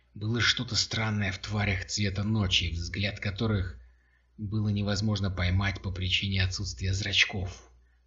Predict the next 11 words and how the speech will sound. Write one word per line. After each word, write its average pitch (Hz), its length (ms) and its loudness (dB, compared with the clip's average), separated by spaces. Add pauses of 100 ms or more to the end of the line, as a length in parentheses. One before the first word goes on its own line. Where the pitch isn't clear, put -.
(120)
Псы - 460 0
преследовали 95 920 0
добычу 95 520 2
без 95 200 0
единого 90 480 0
звука. 85 680 -4
Псы 101 460 0
с - 160 -2
тусклыми 92 1000 0 (360)
бельмами 92 760 6
и 92 540 0